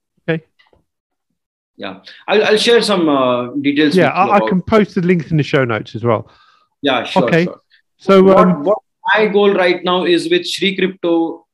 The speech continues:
Speaker 2: and, uh, al-, along with that, we also, uh, founded one more company in U S A. It is K N W Decentralized Innovations L L C. So this is also pretty, uh, early stage startup, and we are trying to, uh,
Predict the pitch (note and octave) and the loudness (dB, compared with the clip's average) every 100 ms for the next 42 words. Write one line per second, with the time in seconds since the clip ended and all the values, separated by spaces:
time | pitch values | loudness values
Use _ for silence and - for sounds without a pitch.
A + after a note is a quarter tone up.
0 | _ _ _ C#3 D3 C#3+ C#3+ C3+ C3+ C3 | _ _ _ -6 -2 0 0 -2 -4 -6
1 | A#2 _ _ _ - D3 C#3+ D#3+ F#3 F#3+ | -8 _ _ _ -2 -2 0 -2 0 0
2 | F#3+ F3+ - F3 E3+ D#3 D3 F3 E3 D#3+ | 0 -4 -6 -6 -2 -2 -2 -4 -2 -2
3 | C#3 C3 B2+ - C3+ C3+ C#3+ C3+ C#3 D3 | -4 -6 -8 -10 -6 -4 -4 -2 -2 0
4 | C#3+ C3+ B2+ C#3+ C#3+ C3+ B2 B2 A#2+ B2+ | -2 -6 -6 -6 -4 -4 -6 -8 -10 -10
5 | B2+ C3 C3 - - - _ - F3+ F3 | -8 -8 -8 -12 -20 -20 _ -2 0 2
6 | F#3 F3+ D#3+ D3+ D#3 F3+ D3 D3 D3+ E3 | 2 0 0 0 -2 -4 -4 -6 -4 -4
7 | C#3+ D3 C#3+ C#3 D3 C#3+ C#3+ C3 B2+ B2 | -2 -2 -2 -2 -4 -6 -8 -6 -6 -8
8 | - C3+ C3+ - A#2+ A2 G2+ - F#2 - | -10 -12 -12 -12 -6 -6 -6 -10 -16 -18
9 | _ _ B2+ C#3+ C#3+ E3 E3 - F#3 F3+ | _ _ -4 -4 0 0 0 -2 -2 -2
10 | E3+ F3+ F3+ D#3+ D3 C#3+ D3 C#3+ E3 D#3+ | -2 0 2 2 2 0 -4 -4 -4 -4
11 | - D#3+ D#3 - - C#3 C#3 F3 E3+ D3 | -2 -2 -2 -10 -6 -6 -4 -6 -4 -2
12 | C#3+ C3+ C#3+ C#3+ C#3 C#3+ C#3+ D3+ C#3 C3 | -2 0 -2 -2 -6 -8 -6 -4 -2 -4
13 | A#2 A2+ | -6 -8